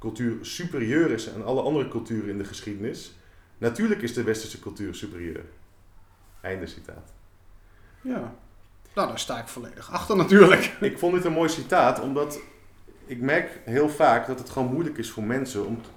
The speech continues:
Speaker 1: zich te beseffen wat datgene is waar we trots op zouden moeten zijn.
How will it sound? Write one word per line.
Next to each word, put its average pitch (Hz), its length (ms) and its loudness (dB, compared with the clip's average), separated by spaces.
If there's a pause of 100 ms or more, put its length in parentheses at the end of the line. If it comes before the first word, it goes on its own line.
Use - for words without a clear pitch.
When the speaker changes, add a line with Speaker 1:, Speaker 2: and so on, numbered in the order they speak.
Speaker 1:
zich 117 200 -8
te 110 100 -8
beseffen 107 520 -4
wat - 380 -2 (140)
datgene 117 560 -2
is 113 200 -6
waar 101 180 0
we 85 80 -10
trots 156 260 -10
op 90 100 -12
zouden 82 260 -8
moeten 82 220 -12
zijn. 82 240 -14